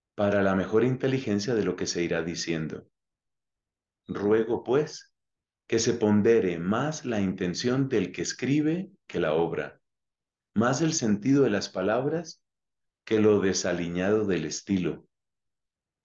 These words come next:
más la verdad que la graciosidad, más el ejercicio del afecto que la instrucción del intelecto. A fin de que así suceda,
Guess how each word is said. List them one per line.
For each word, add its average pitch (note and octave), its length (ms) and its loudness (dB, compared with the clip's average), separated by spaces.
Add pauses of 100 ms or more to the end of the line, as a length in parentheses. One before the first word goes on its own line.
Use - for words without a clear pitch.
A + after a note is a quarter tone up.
(100)
más C3 320 2
la E3 120 4
verdad A2+ 640 2
que B2 120 -4
la F#2 240 -2
graciosidad, F2+ 1200 -4 (1000)
más C#3 300 0
el F3+ 120 2
ejercicio G2+ 640 -2
del E2+ 180 -2
afecto A#2+ 640 -8 (580)
que G#2+ 140 0
la G2 140 4
instrucción F#2+ 600 0
del G2+ 160 0
intelecto. D2 680 -8 (1700)
A A2 100 0
fin E3 500 2
de G#2 200 0
que F#2 140 2
así F#2+ 220 2
suceda, G2+ 640 0